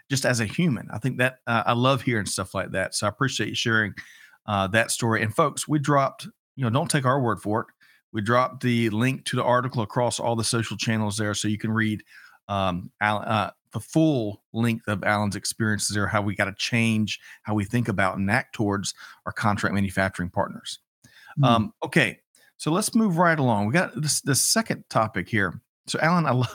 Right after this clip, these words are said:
Speaker 1: <laughs> I love this, this title. We're talking biopharma and supply chain performance execution. The title of this, Supply Chain Velocity,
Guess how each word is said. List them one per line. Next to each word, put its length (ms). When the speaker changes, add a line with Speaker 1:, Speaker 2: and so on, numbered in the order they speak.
Speaker 1:
<laughs> 240
I 220
love 200
this, 260
this 160
title. 400
We're 60
talking 320
biopharma 720
and 140
supply 300
chain 200
performance 520
execution. 680
The 80
title 380
of 100
this, 260
Supply 400
Chain 280
Velocity, 560